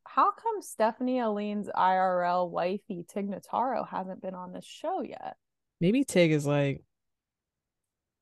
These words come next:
Speaker 2: "Wait a minute."
Speaker 1: Tig's probably like, "I'm not that kind of gay." <laughs>
Speaker 2: Yeah.
Speaker 1: Knowing her.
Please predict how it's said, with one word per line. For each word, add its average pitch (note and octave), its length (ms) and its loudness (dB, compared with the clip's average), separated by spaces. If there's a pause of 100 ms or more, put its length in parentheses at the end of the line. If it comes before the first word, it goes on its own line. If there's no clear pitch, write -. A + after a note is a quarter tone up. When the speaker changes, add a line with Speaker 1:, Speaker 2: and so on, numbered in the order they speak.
(140)
Speaker 2:
"Wait C#3 200 -2
a B2 60 -4
minute." A#2 300 -8 (360)
Speaker 1:
Tig's D4 300 6
probably F4+ 260 8
like, C#4 240 4
"I'm A3+ 200 -2
not G#3 180 0
that G3 240 6
kind F#3 260 -2
of F3+ 100 -8
gay." E3 480 2 (140)
<laughs> - 1200 0
Speaker 2:
Yeah. C#3+ 840 6 (2500)
Speaker 1:
Knowing C4 380 2
her. G#3 380 0